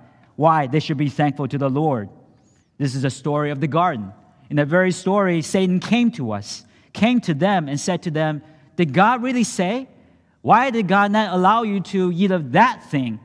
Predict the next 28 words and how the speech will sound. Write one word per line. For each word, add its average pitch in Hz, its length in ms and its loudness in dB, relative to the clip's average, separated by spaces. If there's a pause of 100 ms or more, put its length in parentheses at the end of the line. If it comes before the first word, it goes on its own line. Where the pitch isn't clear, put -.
(160)
that 233 320 2
fruit? 135 160 -6
He 170 120 0
said, 214 280 -2
'You 220 80 0
may 214 100 0
eat 196 140 0
of 185 100 0
every 247 320 0
fruit, 160 300 -4
but 170 160 0
why 180 120 2
not 180 420 0
that 208 440 0
fruit?'" 110 360 -8 (680)
Even 175 220 2
though 185 220 2
humanity, 170 680 -2 (140)
humanity, 156 540 0
all 147 220 0
of 151 120 0
us 151 220 -2
are 143 140 -4
given 151 280 -2
so 233 360 -2
many 208 260 2
good 180 240 -4
things 185 320 -4